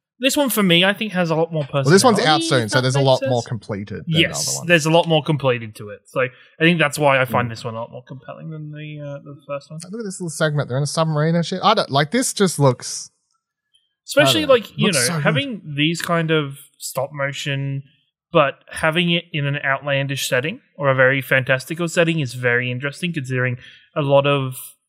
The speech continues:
Speaker 1: stop motion settings are very kind of based in reality and, and kind of fairly easy to make. So for them to go even further and put them in these kind of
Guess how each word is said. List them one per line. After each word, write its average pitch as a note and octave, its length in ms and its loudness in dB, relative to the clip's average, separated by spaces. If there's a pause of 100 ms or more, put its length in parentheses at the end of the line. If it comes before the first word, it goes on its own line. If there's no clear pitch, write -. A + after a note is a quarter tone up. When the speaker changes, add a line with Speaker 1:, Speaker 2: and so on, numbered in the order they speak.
(120)
Speaker 1:
stop D3 260 -4
motion C#3 300 -2
settings B2+ 380 0
are A#2+ 220 2
very A#2+ 380 -6
kind A#2+ 300 -6
of A#2 180 -8 (400)
based B2 300 -4
in C#3 60 -6
reality A#2 640 -4
and, A#2 220 -14
and C#3 220 -14
kind A#2+ 140 -8
of A#2 120 -8 (760)
fairly C#3 360 4
easy D3 320 -2
to D3+ 120 -4
make. C#3 280 -2
So C3 160 -6
for B2+ 120 -10
them C3 160 0
to C#3+ 80 -8
go C#3 140 0
even A#2+ 220 -2
further A#2+ 520 0
and A2+ 120 -8
put C#3 160 -12
them A#2 140 -8
in A#2 80 -6
these A#2 200 -10
kind A#2 160 -8
of A2+ 100 -10